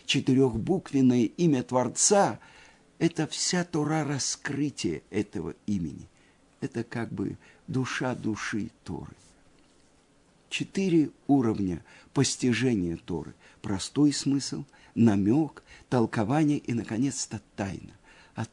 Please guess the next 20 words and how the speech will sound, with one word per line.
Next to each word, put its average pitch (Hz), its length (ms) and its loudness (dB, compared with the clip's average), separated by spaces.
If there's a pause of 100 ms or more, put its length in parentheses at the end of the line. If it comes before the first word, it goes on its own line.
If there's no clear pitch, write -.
тайна — 123 500 -2 (300)
это 139 200 -2
то, 170 220 0
что 135 400 -2 (300)
даёт 135 420 0
жизнь. 110 560 -2 (480)
Имя 139 360 4 (120)
Авая, 113 600 -4 (280)
четырёхбуквенное 110 1080 0
имя 101 200 2
Творца. - 600 -10 (360)
Так 147 180 2
вот, 156 200 6
Творец 165 440 6
сказал, 170 880 8 (240)
и 220 120 8
стало. 98 680 2 (480)
Творец 147 640 2 (500)
руками 160 880 -2 (260)
сотворил 107 920 -2